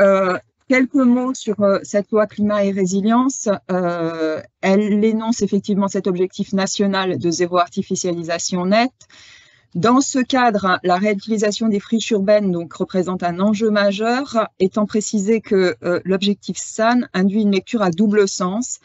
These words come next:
à la fois le recyclage du, des friches, mais également la compensation, euh, euh, de l'artificialisation nouvelle et la renaturation d'autres surfaces, hein.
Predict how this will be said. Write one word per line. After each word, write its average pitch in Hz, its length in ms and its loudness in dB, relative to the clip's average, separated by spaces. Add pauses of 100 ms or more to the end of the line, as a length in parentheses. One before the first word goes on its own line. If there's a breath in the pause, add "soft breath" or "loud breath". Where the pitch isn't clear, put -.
(320 soft breath)
à 180 80 -2
la 190 100 0
fois 220 160 -2
le 185 100 2
recyclage 226 760 -2
du, 208 160 -4 (240)
des 202 120 0
friches, - 440 -4
mais 185 240 -2
également 208 520 0 (260 loud breath)
la 175 120 2
compensation, 226 1000 0 (100)
euh, 196 60 2
euh, 175 500 0
de 180 120 2
l'artificialisation 185 1000 0
nouvelle 202 600 2
et 220 140 2
la 202 120 0
renaturation 185 680 -4
d'autres 190 300 -2
surfaces, - 460 -8
hein. 190 100 -6